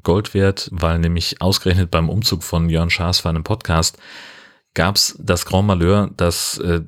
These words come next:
der Umzug nicht so reibungslos geklappt hat wie überall sonst. Also was ich gemacht habe, war, ich habe von allen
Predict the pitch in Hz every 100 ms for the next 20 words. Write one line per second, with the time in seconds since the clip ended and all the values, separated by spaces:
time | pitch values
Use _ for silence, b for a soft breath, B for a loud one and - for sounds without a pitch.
0 | - 82 98 - 101 98 - 92 80 90
1 | 95 85 82 80 - - 87 - 87 -
2 | 80 82 82 76 78 87 71 - - -
3 | 76 76 76 - - 80 82 82 98 -
4 | 92 87 85 90 98 - - - 87 -
5 | 87 - 85 98 101